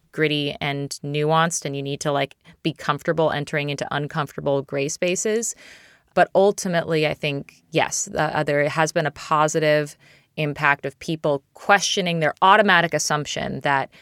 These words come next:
if a woman has been presented to them as a crazy psycho train wreck, maybe, just maybe, that's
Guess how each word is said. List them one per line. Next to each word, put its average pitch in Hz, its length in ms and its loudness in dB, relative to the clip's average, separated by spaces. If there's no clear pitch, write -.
if 185 200 4
a 180 60 2
woman 165 300 0
has 151 200 -4
been 147 140 -4
presented 143 440 -6
to 151 80 -8
them 139 300 -2
as 131 140 -4
a 139 80 -6
crazy 143 480 -2
psycho 135 420 0
train 139 320 -6
wreck, 127 380 -4
maybe, 143 580 -2
just 202 300 2
maybe, 156 420 0
that's 139 440 0